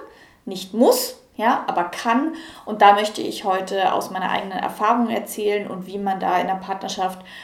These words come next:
umgehen kann und miteinander reden kann, in Austausch sein kann, sodass sich das Thema eventuell sogar auflöst. Bei mir und meinem Partner hat sich das komplett aufgelöst.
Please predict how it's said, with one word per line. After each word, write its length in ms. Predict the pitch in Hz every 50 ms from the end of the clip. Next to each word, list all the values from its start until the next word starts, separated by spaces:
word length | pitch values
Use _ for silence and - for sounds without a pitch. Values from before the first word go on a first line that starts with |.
| - - - - - -
umgehen 720 | 262 285 285 311 294 247 247 247 247 240 233 233 233 233
kann 540 | - - - 226 220 226 226 233 233 233 220
und 440 | - - 185 202 196 196 185 185
miteinander 880 | 202 208 214 - - - 208 202 202 202 190 190 196 202 202 196 190 190
reden 400 | 190 196 214 226 220 220 220 208
kann, 320 | 214 - - 214 202 202 196
in 80 | 196
Austausch 580 | - - 185 208 214 208 - - 208 196 196 -
sein 320 | - - 190 190 202 202
kann, 260 | 196 - 202 196 196 - - - - -
sodass 340 | - - - 208 190 196 196
sich 80 | 214 202
das 200 | - 196 196 -
Thema 300 | - 220 214 220 214 -
eventuell 460 | - - 202 214 220 220 - 208 202
sogar 340 | 196 196 180 180 - - -
auflöst. 880 | 190 226 294 320 - - - 277 277 302 349 440 - - - - - -
Bei 100 | 185 180
mir 260 | 180 185 190 208 214
und 80 | 214 208
meinem 200 | 196 190 190 185
Partner 320 | - 208 196 196 196 214
hat 100 | 208 -
sich 120 | - 196 196
das 200 | - 190 - -
komplett 400 | - 190 180 180 180 180 180 -
aufgelöst. 800 | 180 196 - - - 269 254 254 277 294 349 - - - -